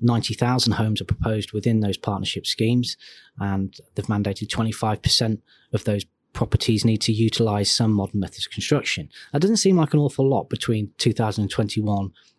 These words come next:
and two thousand and twenty-six, and there's al-, uh, clearly not a lot of redundant capacity, um, in the factory off-site manufacturing.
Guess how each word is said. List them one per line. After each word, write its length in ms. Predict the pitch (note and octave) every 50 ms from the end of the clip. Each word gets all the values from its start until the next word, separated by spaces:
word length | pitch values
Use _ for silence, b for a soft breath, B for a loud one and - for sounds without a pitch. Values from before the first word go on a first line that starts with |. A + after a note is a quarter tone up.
| -
and 80 | - A#2
two 160 | - - A2
thousand 320 | - - G#2+ G2+ F#2+ G#2 G2+
and 80 | F#2+
twenty-six, 840 | - - G2 F2+ - - - - - C3+ - - _ - - - - - B B B B B B B
and 100 | - G#2
there's 160 | G2 F#2+ - - -
al-, 160 | C#3+ D3+ D3 - - -
uh, 140 | C3 A2+ G2+ - -
clearly 280 | - D3+ C#3 B2 G#2+
not 160 | G#2+ A#2 -
a 40 | - G#2+
lot 140 | G#2+ G#2
of 180 | G2+ F#2+ - -
redundant 400 | A2 G#2 C3 C3 C3 B2 A2 F#2+
capacity, 720 | - - - A2 G#2 - - - - A2 G2 F#2+ F2+ B B B B B B B -
um, 320 | G#2 F#2+ F2+ F2 F2+ F#2+ -
in 140 | A2 G#2+
the 80 | G#2 F#2+
factory 420 | - - A2 - - - G#2 G2
off-site 380 | G2+ G2+ - - - G#2+ F#2 -
manufacturing. 720 | G2+ F#2+ F#2 - C#3+ B2+ - - - D2 C#2 D#2+ F#2+ A2+